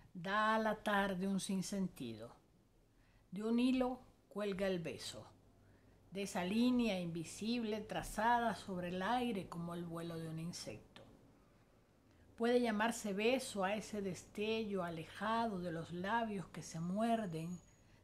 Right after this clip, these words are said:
del ardor que evoca esa palabra. El tiempo pasa sobre las dos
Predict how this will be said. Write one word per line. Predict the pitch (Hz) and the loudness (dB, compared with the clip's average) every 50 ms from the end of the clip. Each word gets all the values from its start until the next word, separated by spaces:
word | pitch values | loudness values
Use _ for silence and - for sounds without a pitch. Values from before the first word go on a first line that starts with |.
| _ - | _ -10
del | 196 185 175 165 | -8 -6 -4 -4
ardor | 160 147 147 147 156 214 220 220 220 214 214 214 196 - - - | -6 -6 -8 -8 -4 -2 0 0 0 0 -2 -4 -6 -12 -16 -12
que | - 190 175 165 156 151 | -10 -8 -6 -4 -4 -4
evoca | 151 151 165 202 220 220 220 - - 180 147 147 151 | -4 -2 -2 -2 -2 -2 -2 -4 -6 -4 -4 -2 -4
esa | 156 175 220 - - - 190 180 | -4 -6 -6 -8 -8 -10 -10 -6
palabra. | - 233 220 185 165 156 156 156 151 160 175 - - - _ _ _ _ _ _ _ _ _ _ _ _ - _ _ - - - _ _ _ | -4 -2 -2 0 -2 -2 -2 -4 -6 -8 -10 -12 -16 -20 _ _ _ _ _ _ _ _ _ _ _ _ -20 _ _ -20 -20 -20 _ _ _
El | - 180 175 165 | -8 -8 -8 -8
tiempo | - - 214 214 220 226 214 - 202 175 | -6 -4 -2 0 2 0 0 0 -6 -8
pasa | - - 214 220 226 - - - 196 202 190 - - _ _ _ _ _ | -2 0 0 0 0 -2 -4 -6 -8 -8 -8 -10 -16 _ _ _ _ _
sobre | - - 185 185 185 180 170 | -16 -12 -8 -6 -4 -4 -4
las | 156 151 147 143 143 143 | -4 -4 -4 -6 -6 -6
dos | 156 190 190 196 196 196 - - - | -4 -2 -2 -2 -2 -6 -8 -12 -14